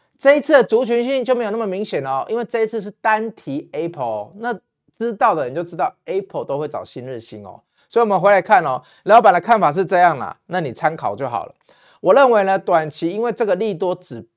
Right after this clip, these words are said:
独好于新日新嘛，所以它很容易会拉回区间，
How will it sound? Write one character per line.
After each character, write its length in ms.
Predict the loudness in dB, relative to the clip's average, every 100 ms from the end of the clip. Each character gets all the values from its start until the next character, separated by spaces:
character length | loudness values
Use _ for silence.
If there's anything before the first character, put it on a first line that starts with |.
| _
独 200 | -8 -8
好 260 | 0 0 0
于 80 |
新 180 | -6 -8
日 160 | -6 -6
新 220 | -8 -14
嘛， 160 | -14 -14
所 180 | -8
以 40 | -8
它 180 | -4 -4
很 240 | -4 -8
容 180 | -10 -10
易 60 |
会 140 | -6 -2
拉 240 | 0 -2
回 160 | -4 -12
区 320 | -12 -10 -10
间， 360 | -8 -8 -8